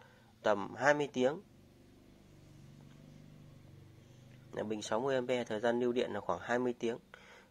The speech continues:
Bởi vì ban đêm ấy thì nó sẽ tiêu thụ nhiều điện hơn ban ngày. Ban ngày nó tiêu thụ điện ít thì là thời gian lưu nó sẽ lâu. Còn ban đêm khi nó bật đèn hồng ngoại lên thì nó sẽ tiêu thụ điện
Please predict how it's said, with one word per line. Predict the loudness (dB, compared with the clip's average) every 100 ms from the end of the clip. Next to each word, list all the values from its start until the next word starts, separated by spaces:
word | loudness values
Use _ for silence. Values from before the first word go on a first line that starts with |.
| 2
Bởi | 2
vì | 4 6
ban | 4 6
đêm | 2 2
ấy | 0
thì | 0
nó | -2
sẽ | -2 -2
tiêu | -2
thụ | -2 -4
nhiều | 0 2
điện | 2 0 0
hơn | -2
ban | 0 0
ngày. | -2 -6 -10 _ _ -8
Ban | 0
ngày | 4 4
nó | 4
tiêu | 0 -2
thụ | -2 -4
điện | -4 -4
ít | -6 -6
thì | -6 -6
là |
thời | -4 -2
gian | 0 0
lưu | 2 0
nó | -2
sẽ | 0
lâu. | 2 2 0 _ -20 -20 -20 _
Còn | -8 0
ban | 2 4
đêm | 4 2
khi | 0
nó | -2
bật | 0 0 2
đèn | 0
hồng | 0 -2
ngoại | -2 2
lên | 0 0
thì | -6 -8 _ -20 -18 -10
nó |
sẽ | -8
tiêu | -4 -4
thụ | -4 -6
điện | 0 0 0